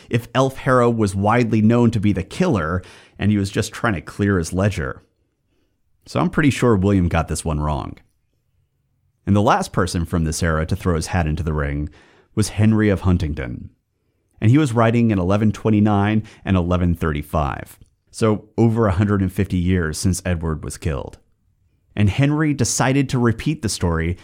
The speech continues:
that had no basis in the contemporary record. A version that didn't even appear for over a century.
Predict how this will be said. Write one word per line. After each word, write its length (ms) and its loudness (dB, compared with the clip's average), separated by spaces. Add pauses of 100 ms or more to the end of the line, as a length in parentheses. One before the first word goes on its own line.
(140)
that 100 2
had 300 0
no 360 4
basis 640 -2
in 160 -2
the 80 0
contemporary 640 -2
record. 560 -8 (420)
A 80 0
version 560 2
that 320 -4
didn't 260 2
even 220 2
appear 500 0
for 240 -6
over 300 4
a 60 2
century. 840 -4